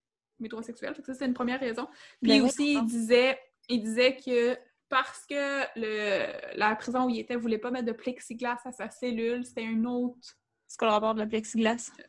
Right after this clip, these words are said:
Speaker 1: Ben, il va en avoir plus longtemps parce que c'est un tueur puis un violeur d'enfants. On sait qu'en prison, ils vivent pas longtemps d'habitude.
Speaker 2: Non, c'est vrai !
Speaker 1: Fait qu'il disait que ça, c'était une raison pour laquelle, là, il voulait aller en appel. Euh,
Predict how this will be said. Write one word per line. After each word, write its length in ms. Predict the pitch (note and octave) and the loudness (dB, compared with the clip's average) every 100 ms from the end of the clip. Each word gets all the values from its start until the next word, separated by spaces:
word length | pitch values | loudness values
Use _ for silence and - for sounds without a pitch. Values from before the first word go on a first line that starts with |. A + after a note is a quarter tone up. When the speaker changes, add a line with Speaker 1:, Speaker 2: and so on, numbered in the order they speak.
| - | 8
Speaker 1:
Ben, 60 | |
il 140 | B3+ C4+ | 10 10
va 80 | C#4 | 8
en 100 | C#4+ | 6
avoir 300 | C#4 C#4 D#4 | 6 6 4
plus 160 | - | 0
longtemps 380 | C4 B3+ A#3 D#4 | 2 2 2 0
parce 160 | F#4+ C4+ | 0 -4
que 100 | A#3+ | -4
c'est 300 | A#3 A3+ A3+ | -6 -4 -2
un 100 | A3+ | -2
tueur 500 | A3+ - A#3 A#3+ B3 | -4 -2 0 0 -2
puis 120 | - A#3 | -4 -6
un 60 | |
violeur 320 | A3 A3 A3+ | -4 -4 -2
d'enfants. 460 | A#3 G#3+ A3 D#4 C#4+ | 2 2 2 0 0
On 40 | A#3+ | -4
sait 100 | C4 | -6
qu'en 120 | A#3+ | -8
prison, 260 | A#3 B3 B3+ | -4 -2 -2
ils 140 | A#3+ | -2
vivent 200 | A3 A3+ | -4 -6
pas 80 | B3+ | -6
longtemps 240 | A#3+ A3 C4+ | -8 -6 -6
d'habitude. 360 | A#3+ A3+ C#4 C#4+ | -6 -6 0 10
Speaker 2:
Non, 260 | C4 E4+ | 12 12
c'est 180 | E4 D4 | 8 8
vrai ! 260 | B3+ D4 D#4 C4 _ _ _ _ _ _ _ | 8 6 4 2 _ _ _ _ _ _ _
Speaker 1:
Fait 220 | - B3 - - | 4 4 4 -10
qu'il 400 | - - A#3+ G#3 | -18 -6 -4 -4
disait 200 | G#3+ B3 | -2 -2
que 60 | |
ça, 80 | C4+ | -4
c'était 120 | C4+ B3+ | -6 -4
une 80 | A3+ | -2
raison 260 | A3 A#3+ | -2 -2
pour 140 | B3 A#3+ | -2 -2
laquelle, 480 | G#3+ A3+ A#3 A#3+ | -4 -2 -2 -2
là, 260 | A#3 A#3 A3+ A3 - | -2 -2 -4 -6 -6
il 100 | A3 | -4
voulait 160 | G#3+ A3+ | 0 0
aller 120 | A#3 | 0
en 100 | A#3+ | -2
appel. 320 | A3 G#3+ B3+ D#4+ - - - - - - - | -4 -4 -6 -6 -12 -20 -20 -20 -20 -8 0
Euh, 320 | A#3 A3+ G#3+ | 2 2 -2